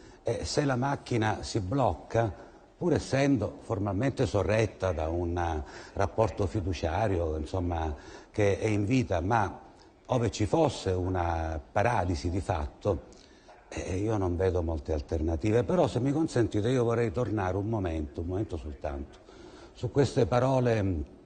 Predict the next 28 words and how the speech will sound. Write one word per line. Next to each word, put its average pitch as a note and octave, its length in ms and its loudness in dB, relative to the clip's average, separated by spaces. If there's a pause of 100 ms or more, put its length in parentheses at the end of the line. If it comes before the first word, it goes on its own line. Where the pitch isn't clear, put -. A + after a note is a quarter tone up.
(380)
che - 100 0
sono B2 240 2
rimbalzate A2 580 2
poco F#2 280 0
fa, D2+ 180 -8 (520)
antipolitica, G#2+ 920 2
rappresentanza, G#2 1000 0
democrazia G2 720 -2
e F2 60 -2
quant'altro. C#2+ 800 -8 (800)
Ora, B2 540 4 (1000)
e - 100 -12
questo, - 260 -2
perché B2 220 4
questo E3 260 2
è C#3 40 6
un C#3+ 120 4
problema B2 640 2
che A2 120 -2
ci A#2 260 -4 (160)
tocca B2+ 280 2
molto G#2 240 0
da G2 100 0
vicino, D#2 460 -6 (320)
c'è E3+ 360 -2
una A#2+ 240 0
crisi B2+ 540 -2
della G#2+ 460 -2